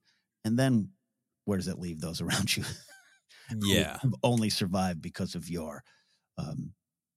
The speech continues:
Speaker 1: your grace and support, which is wonderful, but that's all they have. You know, it's, it's maybe a little more complicated a-, as it spins out into the real world, but I see that with Cal a lot. I see that with what you're talking about.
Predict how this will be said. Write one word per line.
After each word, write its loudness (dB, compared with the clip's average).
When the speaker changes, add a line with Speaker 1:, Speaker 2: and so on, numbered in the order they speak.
Speaker 1:
your 0
grace -2
and -4
support, -2
which -8
is -8
wonderful, 2
but -4
that's -8
all -4
they -8
have. -6
You 0
know, 0
it's, 0
it's 0
maybe 4
a 4
little 0
more -4
complicated -4
a-, -6
as -4
it -8
spins -4
out -6
into -6
the -8
real -10
world, -8
but -6
I 0
see 4
that 0
with -8
Cal -4
a -8
lot. -10
I -8
see 2
that -2
with 0
what -4
you're -8
talking -12
about. -16